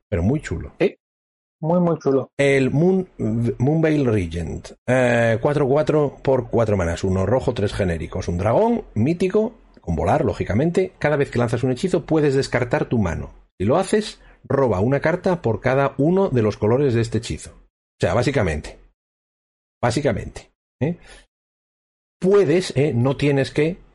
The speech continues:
Speaker 1: descartarte de tu mano, que seguro que si tienes un mazo rápido, pues a lo mejor hasta te, hasta te conviene, ¿eh? Y después,
Speaker 2: Sí.
Speaker 1: eh, si estás lanzando hechizos de dos colores, pues estás robando dos cartas. En, estás intentando reponer mano todo el rato.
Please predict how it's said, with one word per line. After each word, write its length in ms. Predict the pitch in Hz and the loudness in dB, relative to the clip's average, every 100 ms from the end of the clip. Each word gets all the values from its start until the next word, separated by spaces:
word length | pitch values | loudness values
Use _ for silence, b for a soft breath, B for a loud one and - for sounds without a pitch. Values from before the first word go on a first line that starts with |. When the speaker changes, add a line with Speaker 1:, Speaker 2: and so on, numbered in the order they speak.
| _ _ - | _ _ -4
Speaker 1:
descartarte 500 | 120 120 113 139 135 | -2 0 0 0 0
de 80 | 147 | 0
tu 140 | 131 | 0
mano, 300 | 131 151 190 - | 0 0 -2 -6
que 80 | - | -12
seguro 280 | 80 90 95 | -6 -4 -2
que 100 | 82 | -4
si 80 | |
tienes 200 | 82 87 | -4 -4
un 80 | 87 | 0
mazo 200 | 98 120 | 0 0
rápido, 380 | 123 139 170 170 | 0 2 2 2
pues 140 | 123 | 0
a 40 | 90 | 0
lo 60 | |
mejor 200 | 90 104 | 0 0
hasta 200 | 101 98 | 0 0
te, 160 | 98 104 | 0 -2
hasta 400 | - 104 104 95 - | -2 -2 -2 -4 -4
te 140 | 90 | -4
conviene, 640 | - 90 98 127 156 208 - - | -2 -2 0 2 2 0 -4 -6
¿eh? 200 | 113 196 b b b _ _ _ _ _ _ _ _ _ - - | -6 -6 b b b _ _ _ _ _ _ _ _ _ -12 -4
Y 120 | 175 | 0
después, 440 | 170 - 147 170 | 0 2 2 2
Speaker 2:
Sí. 140 | - - - | -4 -16 -6
Speaker 1:
eh, 400 | 127 117 110 101 95 | 0 2 2 2 0
si 240 | - 87 | -2 -2
estás 280 | 85 - 113 | -2 0 0
lanzando 380 | 113 113 139 90 | 0 2 0 0
hechizos 320 | - 107 101 | -2 0 2
de 60 | 117 | 2
dos 160 | 127 | 0
colores, 400 | 170 156 175 208 | 2 2 2 0
pues 180 | - 98 | 0 -4
estás 220 | 85 92 | -2 -2
robando 420 | 85 82 92 95 | 0 0 0 0
dos 180 | 95 92 | 0 -2
cartas. 380 | - 185 - 82 | -2 -4 -6 -8
En, 440 | 85 85 82 85 82 _ _ _ _ | -6 -6 -6 -10 -14 _ _ _ _
estás 360 | 110 - 104 - | -6 -2 -4 -2
intentando 460 | 104 104 95 113 113 | -2 -2 0 0 2
reponer 540 | 107 98 98 104 107 | 2 0 0 2 2
mano 340 | 110 127 131 | 2 2 0
todo 220 | 117 104 104 | 2 2 2
el 60 | |
rato. 360 | 107 110 - | 2 -2 -4